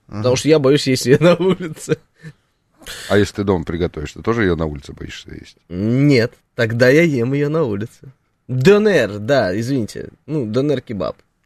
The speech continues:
Speaker 2: Абсолютно верно.
Speaker 1: М,
Speaker 2: Передаю С П Б.
Speaker 1: окрошка на белом квасе с редиской и варёной говядиной. Настоящее русское блюдо.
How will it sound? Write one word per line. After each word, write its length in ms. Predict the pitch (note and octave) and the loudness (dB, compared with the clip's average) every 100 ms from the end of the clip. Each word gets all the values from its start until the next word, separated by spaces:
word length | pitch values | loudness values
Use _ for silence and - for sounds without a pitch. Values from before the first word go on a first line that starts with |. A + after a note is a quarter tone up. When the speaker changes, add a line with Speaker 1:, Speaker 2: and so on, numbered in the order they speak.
| _ _ | _ _
Speaker 2:
Абсолютно 420 | - - F#2 - | -20 -8 -8 -6
верно. 240 | - - - | -10 -10 -8
Speaker 1:
М, 140 | D#3+ D#3 | 4 6
Speaker 2:
Передаю 240 | D3 C#3 | 8 4
С 80 | - | -2
П 120 | - | -10
Б. 80 | C2 | 0
Speaker 1:
окрошка 600 | D#3 - G#3 C4 C4+ - | 2 4 6 6 4 2
на 100 | E3+ | 2
белом 400 | D#3 E3+ C#3 B2+ | 6 6 6 2
квасе 380 | A#2+ B2 C3+ - | 2 2 2 0
с 100 | - | -4
редиской 520 | A2+ A2+ D3 - A2+ | -2 0 -2 -2 -2
и 20 | G2 | 0
варёной 400 | G#2 C3+ B2+ A2+ | 2 2 2 2
говядиной. 560 | A#2 G#2+ F2+ F#2+ F#2+ | 2 0 -2 -2 -2
Настоящее 760 | G2 A2 - G#2 A2+ - - G2+ | 0 -2 0 4 4 2 -4 -4
русское 480 | G#2 A2+ - G#2 | -4 -4 -2 -2
блюдо. 420 | F2+ F2 G#1+ C#2 | -2 -6 -12 -14